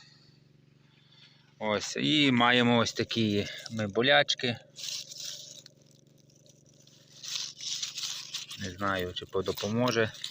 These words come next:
сьогоднішня обробка. Сьогодні обробили редемілом. Ці болячки вже надоїли мені.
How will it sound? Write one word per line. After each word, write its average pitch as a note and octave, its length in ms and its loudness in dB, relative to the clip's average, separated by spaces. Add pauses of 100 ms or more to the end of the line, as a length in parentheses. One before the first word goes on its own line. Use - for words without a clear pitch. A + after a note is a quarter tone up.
(540)
сьогоднішня G#2+ 640 0
обробка. G2 520 0
Сьогодні G2 340 0
обробили F#2+ 580 0
редемілом. G#2 640 0 (4000)
Ці - 140 -2
болячки A#2 540 4
вже A2 200 2
надоїли G#2+ 540 2
мені. F#2+ 360 0